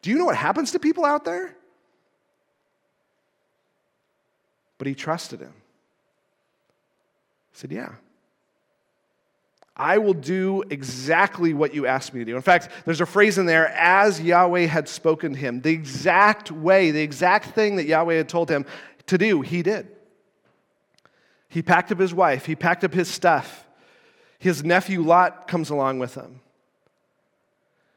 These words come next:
He has some people from Haran that came with him, which were, uh, like, his household, his immediate household, right? Servants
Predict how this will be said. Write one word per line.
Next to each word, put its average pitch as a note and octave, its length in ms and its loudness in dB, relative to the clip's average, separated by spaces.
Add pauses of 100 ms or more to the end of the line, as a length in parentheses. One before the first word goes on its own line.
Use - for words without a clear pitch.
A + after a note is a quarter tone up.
(220)
He F3 140 0
has F#3+ 260 4
some F3+ 160 0
people F3 640 2 (480)
from F3 300 4
Haran E3+ 480 2
that C3 120 -4
came D3+ 240 -4
with D3 200 -4
him, C3+ 120 -2
which C#3 160 -6
were, D3 300 0 (220)
uh, - 180 -14
like, D#3+ 240 -2
his G3+ 320 0
household, D#3 460 0
his E3+ 160 0
immediate E3+ 440 -2
household, B2+ 520 -6
right? C#3+ 240 -2
Servants D#3+ 640 -4